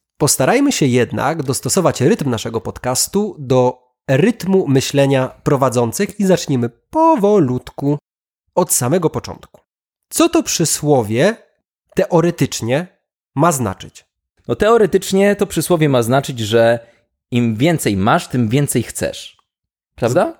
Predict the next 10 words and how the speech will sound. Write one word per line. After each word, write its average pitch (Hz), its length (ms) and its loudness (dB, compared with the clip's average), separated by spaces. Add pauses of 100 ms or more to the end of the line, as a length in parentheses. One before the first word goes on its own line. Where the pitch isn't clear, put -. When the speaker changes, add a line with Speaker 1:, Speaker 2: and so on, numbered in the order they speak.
Speaker 1:
Z-, 117 80 -8
zgadzam 107 440 -6
się. 185 340 -2
Speaker 2:
To - 80 -2
chciałoby 127 480 2
znaczyć 92 360 -4
to - 80 -10
przysłowie. - 520 -16 (560)
Speaker 1:
A 151 100 0
co - 480 0